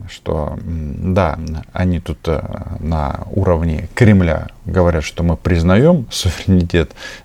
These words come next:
м, и независимость Украины, но, м, на земле всё не так однозначно. Тот же Кремль, он, эм,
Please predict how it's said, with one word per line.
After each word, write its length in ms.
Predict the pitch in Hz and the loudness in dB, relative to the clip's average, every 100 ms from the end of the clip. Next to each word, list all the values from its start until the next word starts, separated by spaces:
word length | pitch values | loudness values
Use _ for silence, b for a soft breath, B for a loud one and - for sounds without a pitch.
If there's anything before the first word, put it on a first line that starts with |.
| - | 0
м, 280 | 90 85 82 | 2 4 2
и 240 | 95 85 | 2 4
независимость 800 | 82 87 90 82 - 80 80 - | 4 4 4 2 0 -2 -2 -4
Украины, 520 | - 85 78 71 73 - B B B - | -2 0 0 0 -4 -6 B B B 2
но, 420 | 139 170 190 180 | 4 6 6 6
м, 460 | - 120 107 104 113 | 6 8 8 8 8
на 120 | 107 | 6
земле 360 | 104 110 131 | 6 6 4
всё 300 | 131 - - | 2 -2 2
не 140 | 107 98 | 4 4
так 280 | - 101 98 | 2 0 0
однозначно. 880 | 85 92 82 80 80 - - 71 - | 2 0 0 -2 -4 -4 -6 -8 -4
Тот 180 | 120 113 | -2 -2
же 80 | 90 | 0
Кремль, 440 | 104 147 135 104 - B B B - | 0 2 2 0 -4 B B B -2
он, 300 | 87 80 76 | 0 2 2
эм, 580 | 71 71 - 58 62 | 0 0 -2 -2 -2